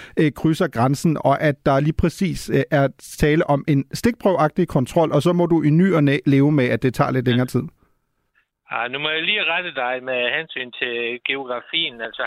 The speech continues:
Speaker 2: Harreslæ og Padborg, det er cirka, øh, samme sted. Harreslæ, det er byen lige ved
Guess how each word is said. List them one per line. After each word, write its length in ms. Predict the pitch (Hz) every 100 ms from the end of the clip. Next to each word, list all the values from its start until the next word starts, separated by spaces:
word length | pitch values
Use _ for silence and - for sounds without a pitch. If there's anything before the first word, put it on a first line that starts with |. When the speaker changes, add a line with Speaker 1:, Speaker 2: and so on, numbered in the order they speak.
| 107
Speaker 2:
Harreslæ 480 | 180 180 - 135 123
og 120 | 120
Padborg, 500 | 151 156 165 113 101 _ _ _ 156
det 100 | 156
er 40 | -
cirka, 300 | 180 170 135 127 123 165 147
øh, 180 | 123 120 -
samme 240 | 165 147
sted. 320 | - 143 135 - - _
Harreslæ, 520 | - 170 180 - 127 123
det 80 | 156
er 120 | 147 -
byen 280 | 214 202 143
lige 320 | 165 202
ved 100 | 156